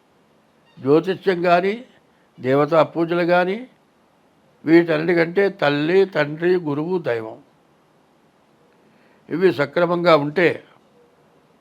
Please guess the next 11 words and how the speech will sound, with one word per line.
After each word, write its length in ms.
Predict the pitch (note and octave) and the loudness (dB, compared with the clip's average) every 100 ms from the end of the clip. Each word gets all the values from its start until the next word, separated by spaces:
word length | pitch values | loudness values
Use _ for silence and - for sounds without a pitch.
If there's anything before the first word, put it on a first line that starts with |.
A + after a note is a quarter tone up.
| _ _ _ _ - | _ _ _ _ -4
భార్యకు 600 | - D3 E3+ F#3+ G3+ A3 | 4 8 8 6 4 2
భర్త 400 | F3 D3 G#3 A3+ | 4 2 4 2
దైవం, 440 | G#3 G#3 A3 B3 | 4 4 4 4
భర్తకి 460 | F3 F3+ - A#3+ C4+ | 6 6 6 2 2
భార్య 460 | F#3+ G3 A#3 B3 | 8 10 10 8
దైవం. 380 | A3 G3 E3+ C#3 - _ _ _ _ _ _ _ _ | 6 4 2 -4 -12 _ _ _ _ _ _ _ _
ఈ 120 | D#3 F#3 | 2 4
రకమైన 400 | F3+ F#3 G#3+ G#3+ | 4 6 6 6
ప్రవర్తన 480 | - F3 F3 F3 | 4 2 2 0
ఎవరికైతే 540 | F3 F3 F3 E3 E3+ F3+ | 0 0 0 -2 -6 -6
ఉంటుందో 560 | D3+ E3+ G#3+ F#3+ C#3 | -6 0 0 2 -2